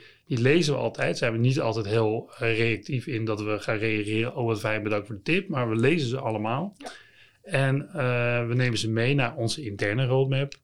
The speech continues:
Speaker 1: waarin we natuurlijk dat weer over de lijst leggen, want die we zelf intern ook nog een keer hebben. En de, en de tijdsspannen die we voor alles nodig hebben.
Speaker 2: Ja, precies.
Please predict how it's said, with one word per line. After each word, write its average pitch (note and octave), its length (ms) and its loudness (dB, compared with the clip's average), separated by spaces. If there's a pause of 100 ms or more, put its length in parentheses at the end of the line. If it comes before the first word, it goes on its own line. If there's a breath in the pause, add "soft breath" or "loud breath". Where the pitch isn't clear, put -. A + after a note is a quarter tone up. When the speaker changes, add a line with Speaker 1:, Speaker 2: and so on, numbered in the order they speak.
Speaker 1:
waarin A#2 280 0
we A#2 60 0
natuurlijk A#2 340 -2
dat A2+ 140 0
weer A2+ 320 -4 (400)
over B2 320 4
de A#2+ 120 4
lijst A2+ 340 2
leggen, A2+ 340 -2
want A2 140 -4
die A#2+ 100 2
we A#2 120 0
zelf A#2 340 0
intern A2+ 380 -2
ook C#3 120 0
nog G2+ 140 -4
een G#2+ 60 -10
keer G2 200 -10
hebben. - 200 -20 (640 soft breath)
En B2 120 -4
de, G#2+ 280 -2 (120)
en A#2 40 -6
de G#2+ 200 -4
tijdsspannen - 1120 -2
die A2 100 0
we G#2+ 100 0
voor A#2+ 120 0
alles G#2+ 180 -2
nodig A#2 280 0
hebben. A#2+ 260 -14 (100)
Speaker 2:
Ja, F#3+ 300 -4
precies. F3 560 -6